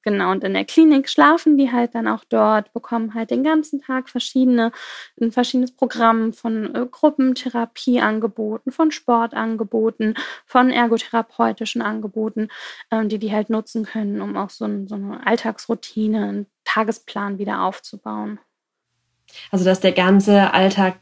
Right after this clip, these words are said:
Speaker 2: dreht sich dann um die, um die Behandlung. Also, er kann nicht einfach seinen, seinen Alltag dann selbst bestimmen.
Speaker 1: Genau, also in der Regel darf man so ein bisschen mitentscheiden, habe ich jetzt eher Lust auf ein Entspannungsverfahren oder noch einen Sportkurs mehr?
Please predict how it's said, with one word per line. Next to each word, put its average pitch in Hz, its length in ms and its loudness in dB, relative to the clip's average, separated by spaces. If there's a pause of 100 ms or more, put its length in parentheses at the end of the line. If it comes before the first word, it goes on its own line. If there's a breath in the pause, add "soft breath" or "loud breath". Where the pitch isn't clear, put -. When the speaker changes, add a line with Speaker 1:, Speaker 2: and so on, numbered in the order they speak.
Speaker 2:
dreht 185 240 0
sich - 200 -4
dann 170 280 2
um 180 160 2
die, 175 260 4
um 180 120 0
die 175 60 2
Behandlung. 170 560 0
Also, 165 160 0
er - 240 -2
kann 185 240 4
nicht 185 160 4
einfach 180 440 0
seinen, 175 380 2
seinen 165 160 0
Alltag 175 320 0
dann 165 140 -2
selbst 156 340 -6
bestimmen. 165 480 -6 (240)
Speaker 1:
Genau, 214 260 0
also 196 200 -6
in 226 260 -6
der 214 140 0
Regel 240 220 4
darf 214 160 2
man 226 120 2
so 214 60 -4
ein 208 60 -2
bisschen 226 200 -4
mitentscheiden, 214 680 -2
habe 214 160 0
ich 220 120 -2
jetzt - 280 -2
eher 214 160 4
Lust 214 360 -2
auf - 140 -4
ein 208 120 -2
Entspannungsverfahren 233 1200 0
oder 208 260 2
noch 208 220 -2
einen 220 80 -6
Sportkurs 330 720 0
mehr? 277 280 6